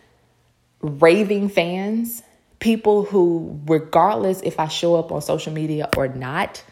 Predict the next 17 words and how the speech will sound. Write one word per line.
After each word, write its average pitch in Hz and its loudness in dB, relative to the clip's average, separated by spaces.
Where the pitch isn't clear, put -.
they 151 0
fuck - -4
with 285 2
me. 415 0
They 175 2
will 151 0
go 156 4
to 185 -6
my 165 -4
website 156 0
and 143 -8
buy 139 0
from 254 -2
me. 285 -4
They 165 8
choose 226 -2
me 233 -2